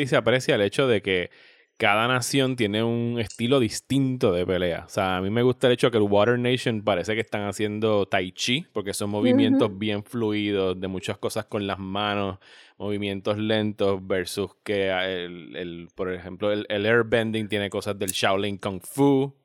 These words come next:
Speaker 1: porque hasta incluso en las apariencias y en la ropa que utilizan tiene algunas semejanzas. El Fire Nation es como que más fuerza bruta y tirar muchos puños, eh, tipo karate, porque tienen que estar atacando mucho con el fuego. O sea que de verdad, a través de las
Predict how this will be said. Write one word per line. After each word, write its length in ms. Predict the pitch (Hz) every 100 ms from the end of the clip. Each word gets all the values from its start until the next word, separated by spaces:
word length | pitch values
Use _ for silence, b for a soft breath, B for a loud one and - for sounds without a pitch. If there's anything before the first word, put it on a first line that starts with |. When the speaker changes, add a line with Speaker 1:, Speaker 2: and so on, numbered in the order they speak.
| -
Speaker 1:
porque 180 | 101 95
hasta 240 | - 95 87
incluso 360 | 98 95 101 110
en 80 |
las 100 | 107
apariencias 540 | 98 98 92 92 - 101
y 40 |
en 120 | 98
la 80 | 95
ropa 260 | 87 95 98
que 80 | 95
utilizan 600 | 95 92 95 107 95 87 B B B
tiene 200 | - 101
algunas 320 | 101 98 95
semejanzas. 600 | - 95 92 120 123 110
El 80 | 101
Fire 300 | - 107 113
Nation 340 | 117 117 127 110
es 80 |
como 220 | - 113 104
que 100 | 98
más 260 | 101 - -
fuerza 520 | - 120 107 - 113
bruta 440 | 110 104 107 107
y 60 | 98
tirar 240 | 95 90
muchos 340 | 95 98 104 -
puños, 520 | 104 104 104 95 92 b b b b -
eh, 440 | 95 90 87 82
tipo 300 | - 98 95
karate, 640 | 90 101 117 120 113 107 104 117
porque 260 | 92 87 90
tienen 240 | 95 98
que 80 | 101
estar 220 | - 98
atacando 480 | 95 98 98 101 95
mucho 260 | 98 - 95
con 160 | 92
el 100 | 90
fuego. 440 | - - 107 104 95
O 60 |
sea 180 | - 107
que 100 | 107
de 140 | 101
verdad, 400 | 95 98 127 143 B B B
a 100 | 110
través 340 | 113 110 110 120
de 100 | 143
las 200 | 139